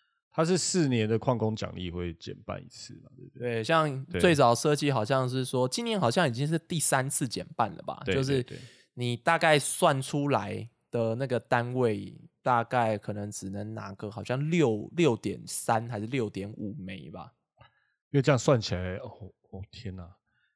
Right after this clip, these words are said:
Speaker 1: 因为你要电费算下去的话，不知道会不会划算。应该中期有很多人就直接在大跌的时候就把矿机卖掉，
Speaker 2: 现-，以-，
Speaker 1: 然后就决定不挖了。
Speaker 2: 以比特币来说，现在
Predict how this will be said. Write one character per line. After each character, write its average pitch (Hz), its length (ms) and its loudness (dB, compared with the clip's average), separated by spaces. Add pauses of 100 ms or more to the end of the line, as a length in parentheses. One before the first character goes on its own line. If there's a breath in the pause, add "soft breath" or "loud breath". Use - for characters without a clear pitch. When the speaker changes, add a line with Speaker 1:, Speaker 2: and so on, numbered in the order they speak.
Speaker 1:
因 147 80 0
为 151 40 2
你 131 60 2
要 113 140 6
电 127 220 4
费 113 160 4
算 113 280 0
下 107 120 2
去 101 200 -2
的 87 100 -4
话， 92 520 -6 (920)
不 160 80 -8
知 151 60 2
道 151 60 8
会 127 60 0
不 139 60 0
会 135 80 6
划 76 280 -6
算。 85 300 -4 (220)
应 147 120 -4
该 151 320 4 (460)
中 160 240 4
期 - 220 2
有 104 100 6
很 90 160 -2
多 98 140 0
人 92 580 0
就 113 160 -4
直 98 160 -10
接 98 320 -2 (160)
在 113 160 2 (140)
大 113 180 4
跌 90 240 -4
的 95 60 -4
时 98 100 -4
候 92 40 0
就 92 100 -10
把 82 100 -8
矿 90 240 -4
机 87 100 -14
卖 92 360 -4
掉， 98 120 -6
Speaker 2:
现-， 87 100 2
以-， - 40 4
Speaker 1:
然 - 20 0
后 95 60 -2
就 107 140 0
决 98 160 -4
定 95 100 -6
不 90 240 -8
挖 76 160 -6
了。 165 80 0
Speaker 2:
以 202 60 2
比 135 200 2
特 180 200 6
币 165 160 2
来 123 180 8
说， 127 560 4
现 139 240 0
在 120 380 6